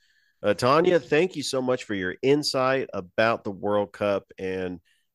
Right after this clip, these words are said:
it's always a pleasure when I have you on with your soccer knowledge. It's really incredible, and, and just keep doing what you love doing, 'cause, uh, really that you love soccer, and I can just tell because of your passion for the sport.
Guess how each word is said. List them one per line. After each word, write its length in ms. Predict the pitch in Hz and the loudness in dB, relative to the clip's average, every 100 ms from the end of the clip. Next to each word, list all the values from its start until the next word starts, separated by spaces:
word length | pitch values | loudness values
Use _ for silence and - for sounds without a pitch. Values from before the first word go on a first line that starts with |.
| _ _ _ | _ _ _
it's 200 | 107 - - | -8 -8 -4
always 360 | 131 170 156 | 2 4 2
a 80 | 135 | 0
pleasure 460 | - 127 123 123 117 | 0 0 0 0 -2
when 100 | 107 | -2
I 80 | 104 | -2
have 260 | 107 110 | -2 -4
you 200 | 107 101 | -2 0
on 280 | 101 101 101 | 2 2 -2
with 180 | 90 - | -6 -10
your 100 | 87 | -10
soccer 480 | - - 107 107 107 | -6 -4 -4 -4 -4
knowledge. 580 | 104 98 98 98 95 - | -2 -2 0 -2 -4 -8
It's 260 | 90 - - | -12 -12 -16
really 600 | 95 104 131 127 113 - | -10 -2 0 2 0 -2
incredible, 720 | 95 92 110 98 92 95 92 | -8 -6 0 2 2 0 -2
and, 140 | 87 85 _ _ _ _ | -6 -8 _ _ _ _
and 80 | 92 | -8
just 200 | 98 - | -8 -6
keep 340 | 151 165 - | -6 -6 -4
doing 460 | 98 135 143 135 127 | 2 4 6 4 2
what 280 | 110 113 - | 0 0 -4
you 320 | 107 107 101 _ - | -6 -6 -8 _ -8
love 320 | 98 95 90 | -2 -2 -4
doing, 300 | 85 67 62 _ _ | -8 -10 -12 _ _
'cause, 320 | 92 87 82 | -6 -4 -6
uh, 140 | 87 76 | -8 -6
really 520 | 104 110 110 107 - _ _ _ _ | -2 0 0 -4 -6 _ _ _ _
that 200 | 92 - | -4 -2
you 200 | 107 117 | -4 2
love 220 | 117 113 | 4 4
soccer, 440 | - 113 107 - | 2 0 -2 -2
and 80 | 101 | -4
I 60 | 98 | -4
can 100 | 95 | -6
just 220 | 95 - | -10 -10
tell 400 | - 160 98 82 | -6 -2 -2 -4
because 580 | 87 87 95 95 95 85 | -8 -6 -2 0 0 -4
of 260 | - 95 | -6 -6
your 140 | 95 98 | -6 -10
passion 560 | - 110 107 - 101 | -4 -2 -2 -4 -10
for 180 | 101 101 | -8 -8
the 80 | 95 | -8
sport. 440 | - 101 120 50 | -10 -8 -8 -10